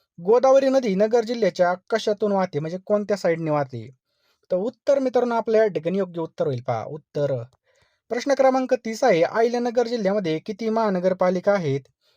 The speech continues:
तर एकच आहे बघा. प्रश्न क्रमांक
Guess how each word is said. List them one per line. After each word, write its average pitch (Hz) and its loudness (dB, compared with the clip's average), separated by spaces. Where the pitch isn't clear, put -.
तर 170 -2
एकच 208 0
आहे 220 -2
बघा. 180 0
प्रश्न 262 0
क्रमांक 254 2